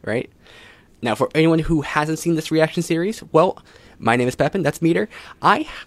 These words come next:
watched the series about, uh, I don't know,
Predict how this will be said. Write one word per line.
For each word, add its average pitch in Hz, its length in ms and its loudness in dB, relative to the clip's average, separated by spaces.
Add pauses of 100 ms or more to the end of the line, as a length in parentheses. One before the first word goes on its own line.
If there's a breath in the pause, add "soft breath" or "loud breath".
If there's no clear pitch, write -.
watched 160 300 2
the 190 60 -4
series 175 680 2
about, 117 380 2 (200)
uh, 95 240 -2
I 110 120 4
don't 62 100 -8
know, 71 160 -6